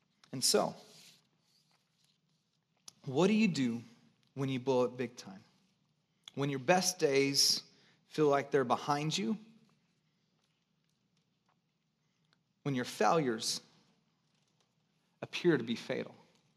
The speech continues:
You can dim-, dismiss it and go, "No, no, no, it's just a mistake." And this wasn't a mistake, by the way. That's what we do with our stuff. We call it a mistake.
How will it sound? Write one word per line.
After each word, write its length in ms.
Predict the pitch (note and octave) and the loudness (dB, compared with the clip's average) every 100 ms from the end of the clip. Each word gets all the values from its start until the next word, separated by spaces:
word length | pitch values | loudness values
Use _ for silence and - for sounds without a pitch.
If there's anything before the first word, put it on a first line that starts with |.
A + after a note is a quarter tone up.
| _ _ _ _ _ _ _ _ _ _ _ _ _ _ _ _ _ _ _ _ _ _ _ C#3 - | _ _ _ _ _ _ _ _ _ _ _ _ _ _ _ _ _ _ _ _ _ _ _ -14 -2
You 160 | E3+ | 2
can 140 | G3 G#3 | 4 8
dim-, 260 | F3+ E3+ F3+ | 8 8 4
dismiss 460 | F3 F3 G3+ A3+ A3+ | 2 4 6 6 8
it 140 | A3+ | 6
and 280 | G#3+ F#3+ E3+ | 6 2 6
go, 100 | F#3 | 6
"No, 140 | F#3 | 8
no, 60 | A3 | 8
no, 180 | A3+ G3 | 8 8
it's 140 | F3+ | 8
just 200 | A3 A3 | 6 6
a 40 | G3 | 4
mistake." 580 | E3+ - F3 F3+ G3 | 2 4 6 6 6
And 180 | F3 C3 - - - | 2 0 -8 -20 0
this 180 | G3 A3 | 4 6
wasn't 320 | A#3+ A#3+ C4 | 8 8 6
a 40 | A3 | 4
mistake, 440 | F#3 - G#3+ F#3+ | 2 6 6 8
by 140 | E3 | 8
the 100 | D3 | 8
way. 120 | D3 D3+ | 6 4
That's 240 | G3 G#3 | 4 6
what 120 | B3+ | 6
we 120 | A3+ | 6
do 240 | F3 G3 A3 | 6 6 8
with 180 | F#3 F#3+ | 6 6
our 120 | D3+ | 4
stuff. 420 | - F#3+ D3+ D3+ | 6 8 8 8
We 80 | F3 | 2
call 340 | E3+ - G#3 | 2 6 6
it 60 | G3 | 6
a 40 | |
mistake. 760 | E3 - - G#3 D3+ C3 - | 2 2 4 6 6 4 -2